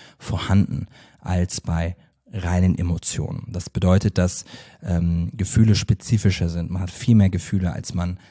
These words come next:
Emotionen hat. So könnte man das ausdrücken. Also der Unterschied ist lediglich, dass es spezifischer ist und dass,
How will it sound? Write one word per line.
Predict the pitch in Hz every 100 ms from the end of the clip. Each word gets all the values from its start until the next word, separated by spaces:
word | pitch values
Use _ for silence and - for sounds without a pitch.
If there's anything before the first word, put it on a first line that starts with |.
| _ _ -
Emotionen | 110 98 - 98 92 85
hat. | 73 - - - - _ _ _ - _ -
So | 104
könnte | 90 95 90
man | 85 82
das | 82 - -
ausdrücken. | 87 - - -
Also | 71 117
der | 104 -
Unterschied | 135 143 110 110
ist | 92 -
lediglich, | 101 107 95
dass | - 95
es | 90 - - _
spezifischer | - - - - 135 123 110 95
ist | 82 95
und | 95
dass, | 92 -